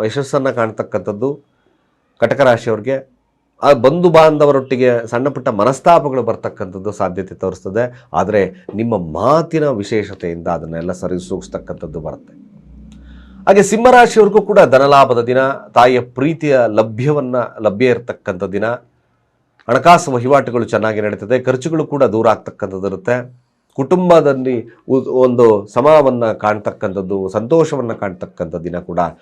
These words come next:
ಸಿಂಹರಾಶಿಯವ್ರಿಗಿದೆ. ಒಳ್ಳೆದಾಗ್ಲಿ. ಕನ್ಯಾ ರಾಶಿಗೂ ಕೂಡ ಈ ದಿನ ತಮ್ಮ ಅಣ್ಣಂದರಿಂದ ನಿಮಗೆ ಲಾಭವನ್ನ ತರ್ತದೆ.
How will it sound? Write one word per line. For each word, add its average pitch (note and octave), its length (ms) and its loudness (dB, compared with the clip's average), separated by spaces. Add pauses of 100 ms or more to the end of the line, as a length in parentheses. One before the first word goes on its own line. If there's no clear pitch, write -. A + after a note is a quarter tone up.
(300)
ಸಿಂಹರಾಶಿಯವ್ರಿಗಿದೆ. G2+ 960 2
ಒಳ್ಳೆದಾಗ್ಲಿ. - 600 -8 (100)
ಕನ್ಯಾ F3 220 6
ರಾಶಿಗೂ G3 400 6
ಕೂಡ F#3+ 160 6 (560)
ಈ C3 120 0
ದಿನ C3 260 4
ತಮ್ಮ A#2+ 300 2
ಅಣ್ಣಂದರಿಂದ D#3 960 2
ನಿಮಗೆ G#2 380 0
ಲಾಭವನ್ನ F#2+ 480 -2
ತರ್ತದೆ. E2 540 -14